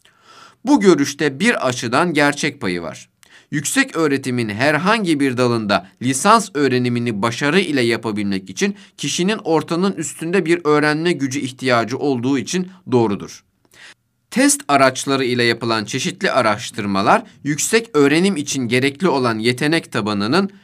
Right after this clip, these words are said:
yüz yirmi Z B tire yüz otuz Z B olarak göstermektedir. Lisans üstü öğrenim için gerekli tabanınsa bunun da üstünde olması gerekir.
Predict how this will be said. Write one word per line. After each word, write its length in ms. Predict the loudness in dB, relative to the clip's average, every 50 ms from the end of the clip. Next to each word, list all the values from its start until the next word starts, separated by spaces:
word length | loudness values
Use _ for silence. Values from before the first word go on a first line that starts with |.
| _ _ _ _ -6
yüz 320 | -2 0 0 0 0 2
yirmi 460 | 4 6 6 6 6 4 2 2 0 -6 _ _ -14
Z 160 | -10 -4 0
B 560 | 2 4 4 4 4 4 2 2 2 0 -2 -4 -6
tire 400 | -2 0 2 2 2 2 0 -4 -12 _ _ -6
yüz 260 | -2 -2 -2 -2 -2
otuz 460 | 0 0 0 0 2 0 -2 -2 -2 -10 -12
Z 160 | -8 -4 0
B 440 | 2 4 4 4 4 4 4 4 2
olarak 480 | 0 -2 -2 0 0 -2 -2 -4 -6 -6
göstermektedir. 920 | -6 -6 -6 -2 -2 -2 0 0 -2 -6 -8 -10 -14 -14 -14 -16 -18 -20 _ _ _ _ -20 -20 -20 -16 -8
Lisans 460 | -4 -4 -2 4 6 6 6 6 4 -2
üstü 300 | -4 -6 -6 -4 0 0
öğrenim 500 | 2 2 4 4 4 4 4 2 2 0
için 240 | 0 -2 -4 -4 -4 -2
gerekli 440 | 0 0 2 0 0 -2 -4 -6 -6
tabanınsa 720 | -4 -4 -2 0 0 0 0 -2 0 0 0 0 0 -4 _ -2
bunun 280 | 0 2 2 2 2 2
da 100 | 2 0
üstünde 520 | 0 -4 -8 -8 -6 -6 -4 0 2 2
olması 440 | 2 2 0 0 -2 -4 -6 -6 -10
gerekir. 540 | -8 -10 -10 -10 -12 -14 -16 -18 -18 -18